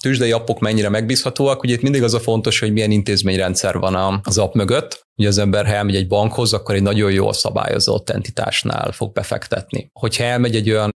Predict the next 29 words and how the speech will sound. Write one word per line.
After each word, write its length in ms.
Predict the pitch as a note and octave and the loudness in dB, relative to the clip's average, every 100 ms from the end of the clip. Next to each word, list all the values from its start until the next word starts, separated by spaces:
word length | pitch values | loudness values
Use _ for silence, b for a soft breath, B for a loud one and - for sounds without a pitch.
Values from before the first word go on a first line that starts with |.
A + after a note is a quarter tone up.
| - | -2
olyan 240 | A2 A2+ | 0 0
applikáción 600 | A#2 A2+ A2+ G#2+ F#2+ G#2+ | 0 -2 -2 -2 -2 -4
keresztül 400 | F#2+ G2+ F2+ - | -2 -2 -2 -2
fektet 440 | - G2+ - G2+ F#2+ | -4 -6 -2 -4 0
be, 160 | G2+ | -2
ami 180 | G2 G2 | 0 -2
mögött 300 | G2 G2 G2+ | 0 -2 -2
nincsen 320 | G2+ G2+ - | -4 -4 -4
mondjuk 280 | G#2 - - | -2 -2 -2
adott 240 | - G2+ - | -4 -4 -2
esetben 380 | - F#2 - G#2+ | -4 -2 -4 -2
bank, 360 | A2+ A2+ A2 B B B | 0 0 -2 B B B
ahol 260 | - G2+ G2 | -2 0 0
csak 300 | - G2 F#2+ | 0 -4 -2
virtuálisan 840 | G#2 G2 - G2 F#2+ - G2+ F#2 F#2 | -2 0 0 0 0 -2 0 0 0
lealokált 640 | F#2+ F#2 F#2+ - F#2+ F#2+ | 0 2 0 -2 -6 -4
alszámlák 640 | A2 G#2+ - G#2+ G2+ G2+ - | -2 0 0 -2 0 -2 -2
vannak, 380 | G#2 G2 G2+ - | -2 0 -2 -2
nincs 200 | F#2+ - | -4 -2
mögött 280 | G2+ G2 | -2 -2
adott 240 | - G2+ - | -2 -2 -6
esetben 340 | - - G2+ | -6 -6 -4
valódi 260 | G2 G2 G2 | -2 -2 -2
számlanyítás, 680 | - G#2 G#2 G#2 G2 G2+ - | -2 0 0 -2 -2 -2 0
egybekezelődnek 960 | A2 G2+ G2+ G#2+ F#2+ G2 F#2+ F#2+ F#2 | 0 0 -2 -4 -2 0 -2 -4 -6
a 40 | - | -6
pénzek, 480 | G2+ G#2 G2 A2 | -2 -2 0 -2
az 100 | - | -2
ügyfélpénzek, 760 | G#2 - A2 - A2 A2 B2 | -4 -2 -2 0 0 0 0